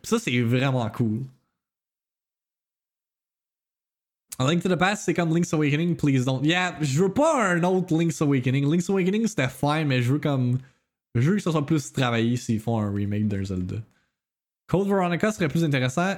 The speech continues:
et reste dans l'essence des R E classiques. Tu trouvais que Code Veronica est plus intéressant comme remake ? Ben, moi, c'est parce que...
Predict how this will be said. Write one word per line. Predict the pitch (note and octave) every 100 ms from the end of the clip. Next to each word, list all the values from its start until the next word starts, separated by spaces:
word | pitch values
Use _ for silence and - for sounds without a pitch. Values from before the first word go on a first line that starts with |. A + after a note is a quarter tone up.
| -
et | C3 B2
reste | C#3 D#3 -
dans | C3
l'essence | A#2+ A2+ D3+ C#3+
des | B2+ B2+
R | B2 C3
E | C3
classiques. | - C3+ C3+ - F#3+ - - _ _ _ -
Tu | -
trouvais | F#3 C#4
que | A#3
Code | E3+ - B3 C#4
Veronica | A#3 G#3+ G3+ A#3 C4+ C4+
est | E3+
plus | E3 A#3 B3+
intéressant | G#3+ G3+ F#3+ B3
comme | A#3 G3
remake ? | F3+ F3 C#4+ C#4 - - _ _ _ -
Ben, | G#3 A3
moi, | C4+ F4+
c'est |
parce | A#3+
que... | -